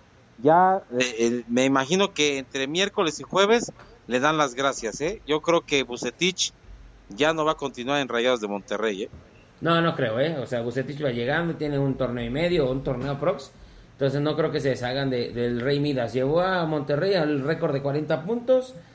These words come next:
Speaker 2: este, sí, una mala tarde la tiene todos, o sea, así como Tuca perdía con Bucetich, Bucetich ha perdido con Tuca, no creo que le cueste la chamba, simplemente no salieron en su tarde, Funes Mori recibió un golpazo en la cabeza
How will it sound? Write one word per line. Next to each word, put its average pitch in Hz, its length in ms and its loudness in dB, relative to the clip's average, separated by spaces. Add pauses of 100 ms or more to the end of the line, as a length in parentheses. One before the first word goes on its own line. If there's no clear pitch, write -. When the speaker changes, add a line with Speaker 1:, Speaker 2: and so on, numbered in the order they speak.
(200)
Speaker 2:
este, 131 680 0
sí, 180 220 0
una 160 180 2
mala 131 320 -4
tarde 156 260 -2
la 123 160 -2
tiene 123 300 -6
todos, 165 400 2
o 135 80 -2
sea, 131 160 -2
así 135 140 -6
como 135 260 0
Tuca 143 440 -2 (280)
perdía 131 340 2
con 147 140 0
Bucetich, 131 540 0
Bucetich 135 420 -2
ha 139 80 0
perdido 127 240 -2
con 120 160 -4
Tuca, 175 460 -2 (260)
no 170 140 2
creo 185 160 0
que 170 80 2
le 156 120 2
cueste 170 240 0
la 135 140 -2
chamba, 170 320 0
simplemente 170 880 0 (280)
no 170 100 2
salieron 175 360 2
en 156 80 0
su 143 140 -2
tarde, 196 380 2
Funes 143 320 -2
Mori 170 180 0
recibió 143 380 -2
un 165 180 -2
golpazo 131 540 -2
en 170 80 -4
la 127 140 -8
cabeza 147 440 -2